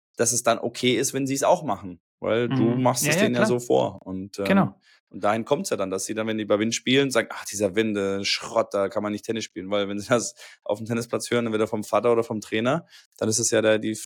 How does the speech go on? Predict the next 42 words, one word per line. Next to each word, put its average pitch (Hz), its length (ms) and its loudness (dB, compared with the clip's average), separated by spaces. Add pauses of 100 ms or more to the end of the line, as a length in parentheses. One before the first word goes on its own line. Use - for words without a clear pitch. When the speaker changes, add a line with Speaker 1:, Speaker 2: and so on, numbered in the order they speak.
Speaker 1:
der 107 100 0
Freifahrtschein, 117 760 2
dass 113 120 -2
sie 120 80 -2
das 113 140 -2
auch 113 140 4
so 110 120 -2
machen 107 240 0
können 120 240 0
und 120 60 -4
dass 120 160 -2
es 113 140 -6
ein 107 140 -6 (280)
legitimer 117 460 -2
Grund 123 300 -2
ist, 147 160 -4
warum 120 240 0
das 117 180 0
Tennis 131 260 0
dann 98 100 -4
nicht 98 120 -8
funktioniert. - 440 -12 (760)
Von 98 120 -6
daher 101 480 6
Speaker 2:
Hundertprozentig, 165 540 -2 (280)
hundertprozentig. 127 720 -4
Also, 123 220 0
das 123 340 0
Schimpfen 190 440 2
über, 139 340 2
über 127 340 2
Netz-, 120 560 -2 (340)
Netzroller 175 680 0
und 156 100 -4
so 151 140 -4
habe 135 120 -2
ich - 160 -10
wirklich 156 400 -4
echt - 200 -16
schon 156 180 -6
auch 139 220 -4
lange, 147 440 0